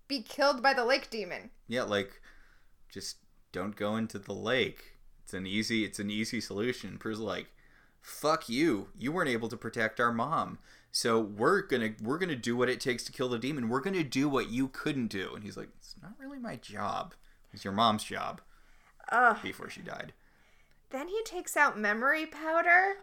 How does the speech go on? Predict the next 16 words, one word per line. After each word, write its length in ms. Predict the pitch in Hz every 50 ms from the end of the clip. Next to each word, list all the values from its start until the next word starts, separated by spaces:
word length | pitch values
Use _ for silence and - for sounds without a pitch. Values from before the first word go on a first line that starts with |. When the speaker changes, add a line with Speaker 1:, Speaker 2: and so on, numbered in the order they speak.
| - -
Speaker 2:
Okay, 240 | 120 113 - 107 98
so 160 | - - 113
this 200 | 117 131 131 -
is, 140 | 180 160 113
this 220 | 135 143 147 -
is 80 | 160 165
a 80 | 165
recurring 480 | 151 151 147 139 - - 147 135 131 123
thing 240 | - - 110 107 104
for 100 | - 104
the 100 | 101 95
rest 320 | 95 95 95 - - -
of 220 | 104 95 87 - -
the 80 | 95
show. 460 | 92 - - 92 87 87 90 92 - - -
I 140 | 90 95